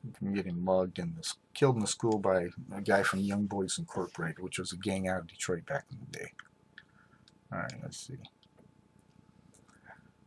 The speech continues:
All right, I'm a little off here. Where's north?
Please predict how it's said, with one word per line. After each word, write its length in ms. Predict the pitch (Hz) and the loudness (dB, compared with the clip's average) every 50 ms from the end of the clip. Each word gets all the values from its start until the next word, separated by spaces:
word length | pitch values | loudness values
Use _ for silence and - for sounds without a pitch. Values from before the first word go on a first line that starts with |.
| _ _ - | _ _ -10
All 160 | - - - - | -8 -6 -6 -6
right, 180 | - - - 80 80 | -6 -6 -6 -4 -4
I'm 220 | 82 87 92 95 87 - 131 - - | -4 -4 -6 -8 -10 -10 -10 -10 -10
a 100 | - - | -8 -10
little 260 | - - - - - - _ _ _ _ - | -10 -10 -10 -12 -14 -16 _ _ _ _ -10
off 260 | - - 131 - - - | -10 -8 -6 -6 -6 -6
here. 240 | 139 - - - - - _ _ _ - - | -8 -10 -10 -12 -14 -18 _ _ _ -18 -14
Where's 240 | 98 92 - - - | -12 -12 -12 -10 -12
north? 440 | - - - - - - - - | -12 -12 -12 -16 -16 -14 -14 -14